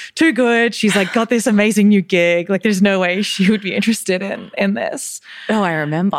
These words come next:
Speaker 2: And I
Speaker 1: <laughs>
Speaker 2: remember reading it and I was thinking, "Mm, do I intro her to people
Speaker 1: <laughs>
Speaker 2: or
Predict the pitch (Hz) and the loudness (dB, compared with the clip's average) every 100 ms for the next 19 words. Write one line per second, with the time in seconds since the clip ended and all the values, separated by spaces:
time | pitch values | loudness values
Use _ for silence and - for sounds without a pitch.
0 | 135 339 294 196 185 180 190 196 170 165 | -2 -2 0 -2 -2 -2 -2 -2 -2 -2
1 | 180 175 156 - 165 156 151 147 160 151 | -2 -4 -4 -4 -4 -2 -4 -6 -8 -8
2 | 143 147 156 _ 175 156 151 147 147 147 | -6 -8 -10 _ -6 -6 -6 -8 -10 -12
3 | 147 _ 196 202 247 269 262 156 147 165 | -16 _ -6 -4 -4 -4 -4 -6 -4 -6
4 | 151 143 147 147 156 143 131 139 135 - | -6 -6 -8 -8 -8 -6 -4 -4 -4 -4
5 | 285 - 139 131 127 - | -6 -4 -4 -4 -6 -8